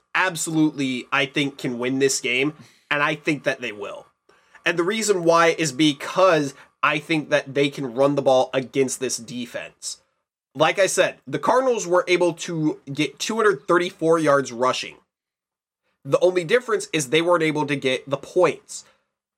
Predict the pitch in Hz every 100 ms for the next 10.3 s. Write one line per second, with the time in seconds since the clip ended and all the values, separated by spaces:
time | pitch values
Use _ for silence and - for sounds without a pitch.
0 | - 143 139 240 302 226 185 165 - 147
1 | 151 - 170 175 139 110 92 - 98 -
2 | - 147 131 170 160 _ - 135 165 214
3 | 208 190 143 - - 156 180 202 - 165
4 | 156 151 - - 123 95 - _ _ _
5 | - 143 165 202 226 190 - - 196 196
6 | 220 202 160 165 175 170 175 - _ _
7 | - 143 135 151 175 233 - _ _ _
8 | _ _ _ - 151 156 147 143 147 165
9 | 170 165 156 156 151 147 139 127 123 -
10 | 120 -